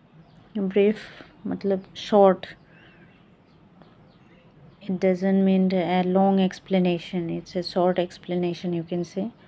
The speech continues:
ऑप्शन में already दिया है short, so only option C, option B is the correct one। नेक्स्ट is delegate। Delegate मतलब जो अच्छे से रिप्रेजेंट कर सके,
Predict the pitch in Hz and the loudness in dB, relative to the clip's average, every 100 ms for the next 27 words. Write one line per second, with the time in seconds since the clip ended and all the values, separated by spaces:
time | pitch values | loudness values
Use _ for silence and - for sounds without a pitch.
0 | - - - _ - 185 - 202 196 196 | -20 -20 -20 _ -6 -6 -2 -2 0 2
1 | 180 185 180 190 190 185 175 180 190 185 | 0 -2 -2 0 0 2 2 2 0 -2
2 | - 180 180 185 - - 165 165 170 170 | -2 0 -2 -4 -14 -8 -6 -4 -4 -4
3 | 170 170 165 - 175 170 - 196 196 - | -4 -4 -4 -6 -6 -6 -8 -8 -8 -8
4 | _ _ _ _ - - 208 - 214 196 | _ _ _ _ -4 0 0 2 2 2
5 | 208 202 190 190 185 190 170 165 170 165 | 2 2 0 -4 -2 -2 -2 -2 -4 -4
6 | 165 - - - _ _ - - _ - | -8 -14 -20 -20 _ _ -20 -20 _ -20
7 | - - - - - - - - 220 214 | -20 -20 -20 -20 -20 -20 -20 -2 4 4
8 | 214 - - - 196 190 - - 185 196 | 2 -6 -12 -4 -4 -4 -2 4 6 6
9 | 196 208 208 208 - - - 202 190 196 | 4 2 2 -2 -16 -18 -8 -2 2 4
10 | 196 196 208 196 202 190 190 190 180 190 | 4 2 0 0 -2 -2 0 -2 0 0
11 | 185 185 185 190 _ _ - _ - - | 0 0 -2 -6 _ _ -20 _ -20 -20
12 | _ - - _ _ _ _ _ _ _ | _ -20 -20 _ _ _ _ _ _ _
13 | _ _ _ - 202 196 226 220 226 190 | _ _ _ -2 -2 4 2 6 4 4
14 | 190 208 196 190 208 202 202 190 180 185 | 2 0 2 2 0 2 0 0 -4 -4
15 | 180 | -4